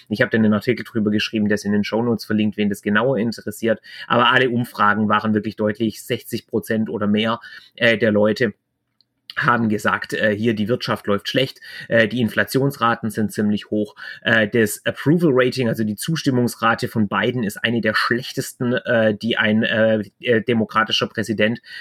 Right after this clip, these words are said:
jemals, äh, gehabt hat. Äh, also das ist wirklich, äh, völlig absurd. Äh, der hat schlechtere Zustimmungswerte als Trump. Äh, und, äh, all, all das ließ eigentlich, äh, eine Niederlage erwarten und das ist nicht passiert. Und jetzt kommen wir zu der Frage, warum?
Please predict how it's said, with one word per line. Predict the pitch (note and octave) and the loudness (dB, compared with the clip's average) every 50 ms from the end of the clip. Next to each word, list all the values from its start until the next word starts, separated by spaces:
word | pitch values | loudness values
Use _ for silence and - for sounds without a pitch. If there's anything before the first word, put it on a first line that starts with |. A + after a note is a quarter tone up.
| - - | -14 -10
jemals, | - A2 G#2+ A2+ C#3+ D3+ C3 A2 F#2+ F#2+ G#2+ A#2+ - - - - | -8 -4 0 2 4 4 4 4 2 0 0 -2 -2 -4 -4 0
äh, | A2+ A2 G#2+ G2+ | 0 2 2 2
gehabt | G2 A2 G2 - - - - - | 0 -2 -2 -2 -2 -4 -4 -4
hat. | D3 C#3+ - - _ - | -4 -4 -4 -6 _ -4
Äh, | A#2+ | 0
also | A#2 A2 A2 - A2 A2 A#2 | 0 2 2 2 0 -2 -2
das | G2+ G#2+ A2 | -2 -2 -2
ist | G#2 G#2 A2 | -2 0 0
wirklich, | A#2+ A2+ - B2 G#2 - F2+ E2+ | 0 0 0 -2 -4 -4 -2 0
äh, | A2+ A2 A2 G#2+ | 2 2 2 0
völlig | - - - F3+ D#3 D3 B2 A#2 | -2 -2 -2 0 0 2 2 0
absurd. | A2+ - - C3+ C3+ A2+ - - | 0 0 0 0 0 0 0 0
Äh, | A#2+ A2+ A2 | 0 0 2
der | A2 A2+ A2+ A2 G2+ | 2 2 0 0 0
hat | A#2 - | -2 -2
schlechtere | - - C#3 C3 - B2 B2 G#2+ | -2 -2 -2 -2 0 -2 -2 -2
Zustimmungswerte | - C#3 B2+ - B2+ A#2 A#2 A2 - - A2+ A2+ G#2 - - - | -2 -4 -4 -2 -2 -2 -2 -2 -2 0 0 0 0 -2 -4 -6
als | - G2 - - | -6 -6 -8 -4
Trump. | - G3 G3 - D#3 - _ _ - - - - - - - _ - | 0 2 2 2 0 -4 _ _ -20 -20 -18 -18 -18 -18 -20 _ 0
Äh, | C3 B2+ B2+ B2 B2 B2+ - - - | 4 4 6 6 6 4 2 0 0
und, | D3 C3 B2 A#2+ A#2 A2+ A2 A2 A2 G#2+ - - - - - - | 2 4 4 4 4 2 2 2 2 0 -2 -4 -10 -10 -8 -6
äh, | B2+ A#2 A2+ A2 A2+ A2+ G#2+ - - - - - _ | -2 -2 0 0 0 -2 -4 -6 -12 -18 -20 -6 _
all, | B2 C3 D3+ - | 0 2 2 2
all | - C3+ D3+ D3 | 2 2 2 4
das | - A#2+ B2 B2 - - - - - | 2 2 2 0 -2 -6 -10 -10 -10
ließ | - A2+ A2+ A#2+ C3+ D#3+ F3 E3+ - | -6 -4 -2 2 2 2 2 2 0
eigentlich, | - A2+ A2+ B2 A#2 C3 A#2+ G#2 - A#2 A#2 A2 G#2 - - - | 0 0 2 2 2 0 0 -2 0 0 0 0 0 -2 -4 -4
äh, | A2 A#2 | -2 0
eine | G#2+ - G#2 A2 A2 A2 | 0 0 0 0 2 2
Niederlage | A2 A2+ A#2 A2+ A#2+ G#2+ G#2 G2+ G2 G2+ G#2 | 2 2 2 2 2 2 2 2 2 0 -2
erwarten | G2+ G2+ G2+ A2 B2 - - D#3 C#3+ - _ _ _ _ | -2 -2 -2 -2 -4 -2 -4 -6 -8 -8 _ _ _ _
und | - A#2 A2+ | -4 0 0
das | A#2+ A2+ - | 2 0 0
ist | A#2 - | -2 -4
nicht | A#2+ A#2 G#2 - _ | -4 -4 -4 -6 _
passiert. | - - G#2 - E3+ G3 C#4+ - - _ _ _ - - - - - - - | -4 -4 -2 2 2 2 2 2 -2 _ _ _ -20 -20 -18 -18 -18 -10 -4
Und | - B2+ B2 | 0 4 4
jetzt | C#3 C3+ - | 4 4 2
kommen | - - D#3+ C#3+ | 2 0 2 2
wir | C3+ C#3+ | 2 0
zu | C#3 - | 2 2
der | C3 B2 | 0 0
Frage, | - - A2+ A2+ A#2 A#2+ B2 A#2 | 0 2 2 2 2 2 0 0
warum? | G#2+ A2+ G#2+ - A#2 A#2+ A#2+ A#2 G#2+ F#2 - | 0 0 0 2 2 2 4 4 2 2 0